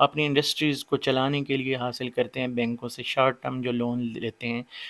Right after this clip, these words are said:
उन लोगों को इजाफी पैसे देने पड़ते हैं और बदले में क्या होता है कि मार्केट में महंगाई होती है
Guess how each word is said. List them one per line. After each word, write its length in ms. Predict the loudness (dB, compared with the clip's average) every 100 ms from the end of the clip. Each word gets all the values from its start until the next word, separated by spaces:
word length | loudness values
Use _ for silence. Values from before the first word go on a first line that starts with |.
| -16 -14 -6
उन 160 | -2
लोगों 320 | 0 0 0 -2
को 180 | -4 -6
इजाफी 400 | -4 -2 -2 -2
पैसे 300 | -2 -2 -2
देने 220 | -2 0
पड़ते 300 | 0 -2 0
हैं 80 | 2
और 100 | 2
बदले 340 | 4 2 2
में 140 | 0 -2
क्या 160 | 0 2
होता 260 | 2 -2
है 60 | -4
कि 120 | -4
मार्केट 500 | -6 -6 -6 -6 -2
में 140 | -2
महंगाई 540 | 0 -2 -2 2 4 6
होती 280 | 4 2 2
है 140 | 0